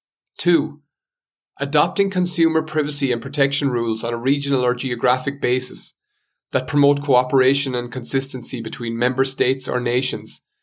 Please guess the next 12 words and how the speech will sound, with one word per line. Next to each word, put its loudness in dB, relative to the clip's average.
and -6
provide 2
a 2
model 2
for 2
others 2
to -8
learn 0
from 0
and -2
build 0
upon. -6